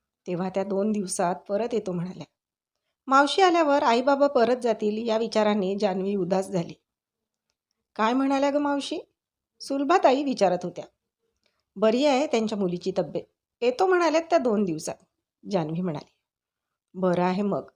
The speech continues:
आम्ही पण जायला मोकळे," सुलभाताई म्हणाल्या. "आई, तुम्हाला इथे करमत नाही का? लगेच जाण्याची भाषा करता येते." "करमते ग बाळा, उलट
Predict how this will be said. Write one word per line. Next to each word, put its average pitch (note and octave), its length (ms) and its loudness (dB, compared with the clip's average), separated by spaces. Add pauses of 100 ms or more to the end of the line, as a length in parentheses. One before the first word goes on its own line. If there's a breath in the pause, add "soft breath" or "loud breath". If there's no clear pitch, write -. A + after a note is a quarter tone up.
(160)
आम्ही F#3 300 -2
पण G#3 300 -2
जायला F#3+ 320 2
मोकळे," G#3+ 320 -4 (1120)
सुलभाताई D3 500 -6
म्हणाल्या. D#3 340 -12 (840)
"आई, A3 340 -2 (360)
तुम्हाला C#4+ 300 2
इथे E4 260 0
करमत C4+ 420 -2
नाही C#4 200 2
का? G#3+ 240 0 (480)
लगेच C#4 360 2
जाण्याची E4+ 380 2
भाषा D#4 260 2
करता C#4+ 300 0
येते." C4 440 -2 (1040)
"करमते G#3+ 380 -2
ग G#3+ 60 0
बाळा, F3+ 360 -2 (240)
उलट G3+ 260 -4